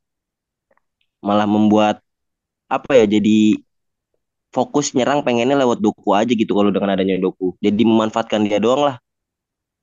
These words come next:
Jadi lu, jadi cuma main satu sisi doang. Tapi kan kalau misalkan dari keduanya bisa menjalankan dengan yang sama kan, mau-, kayak, kayak Bernardo kan, ya termasuk cara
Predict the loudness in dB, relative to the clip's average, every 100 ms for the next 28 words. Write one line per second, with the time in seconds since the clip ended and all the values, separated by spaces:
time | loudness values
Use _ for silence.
0 | -4 2 4 4 4 2 2 0 -2 0
1 | 0 -2 -4 -2 -2 0 0 0 -2 -4
2 | -8 -2 0 0 0 0 -2 -2 0 2
3 | 0 -2 2 2 2 0 0 -2 -2 -4
4 | -6 -4 -2 0 0 0 0 0 0 0
5 | -2 -2 -2 0 0 -2 -2 -6 -4 0
6 | 0 2 0 0 0 0 0 -2 -6 _
7 | _ _ _ _ _ _ _ -8 -2 0
8 | -2 -6 _ _ -6 -4 -2 -4 -8 _
9 | _ _ -8 -4